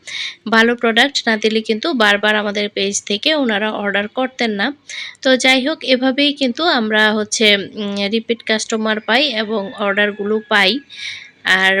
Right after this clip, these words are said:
যখনই আপনি বিজনেস করবেন, তো বিজনেসের মূল শর্তই হচ্ছে সততা। সততার সাথে বিজনেস করলে আল্লাহ আপনাকে সাহায্য করবে। তো অনেকেই বলেন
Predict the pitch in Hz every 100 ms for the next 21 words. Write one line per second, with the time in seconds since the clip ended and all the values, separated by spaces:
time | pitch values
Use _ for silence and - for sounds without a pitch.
0 | 196 151 - 226 240 240 277 285 269 262
1 | 254 254 233 226 226 240 240 240 214 220
2 | 285 311 226 - 196 196 190 202 214 208
3 | 214 226 247 233 233 214 220 226 247 240
4 | 233 220 - 240 247 233 214 311 370 -
5 | 214 202 202 240 330 - 226 220 220 226
6 | 240 220 277 247 196 214 214 - 196 240
7 | 320 220 202 214 254 254 240 226 220 220
8 | 208 214 214 208 208 320 - - - -
9 | _ 262 262 285 311 294 294 254 247 254